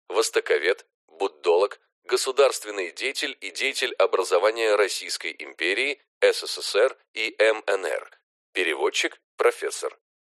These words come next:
Первый известный фотограф Лхасы и Центрального Тибета. Автор описания путешествия в тысяча восемьсот девяносто девятом,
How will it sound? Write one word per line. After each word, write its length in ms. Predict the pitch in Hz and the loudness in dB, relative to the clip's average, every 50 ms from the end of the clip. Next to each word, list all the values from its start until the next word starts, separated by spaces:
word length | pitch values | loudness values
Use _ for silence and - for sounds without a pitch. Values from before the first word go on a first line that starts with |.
| _ _ _ _ _ _ _ - | _ _ _ _ _ _ _ 0
Первый 380 | 120 127 147 156 156 147 139 | 4 4 6 4 4 2 0
известный 440 | 127 104 104 127 123 113 - 113 107 | -2 0 2 2 2 2 0 -4 -6
фотограф 580 | 98 - 92 - - 98 90 90 92 90 - - | -2 0 0 0 2 0 0 2 0 0 0 -2
Лхасы 680 | - 82 80 78 - - 120 123 - - - 135 123 - _ _ _ - | -4 -2 -2 -2 0 2 2 2 0 -2 -2 -4 -4 -6 _ _ _ -10
и 100 | 92 95 | -8 -6
Центрального 640 | - - 95 85 - 82 76 76 78 82 87 87 95 | -4 -4 -4 -2 0 2 2 2 2 0 0 0 0
Тибета. 520 | 92 - - 90 - - 78 - - - - _ _ _ _ _ _ - | -2 -6 -6 -4 -2 -2 -2 -2 -4 -10 -12 _ _ _ _ _ _ 0
Автор 340 | 78 85 82 - 90 85 | 2 2 2 2 0 0
описания 560 | 85 - - - - - 90 85 82 90 85 - | 0 0 -2 -4 0 2 2 2 2 0 0 -2
путешествия 800 | - 85 - 85 85 - 110 113 107 - - 104 107 104 98 - _ _ _ _ | -2 -6 -4 -4 -2 2 2 2 0 0 0 2 4 4 4 2 _ _ _ _
в 80 | - - | -14 -10
тысяча 360 | - 131 - 123 - 120 117 | -8 -6 -6 -4 -4 -4 -4
восемьсот 460 | 110 - - 113 107 - 113 98 - | -4 -6 -6 -6 -4 -4 -4 -4 -4
девяносто 420 | 98 95 95 95 92 85 - - | -4 -4 -2 0 -2 -2 -2 -4
девятом, 480 | 80 - 82 87 110 120 - 127 120 | -10 -2 2 4 4 4 4 2 -2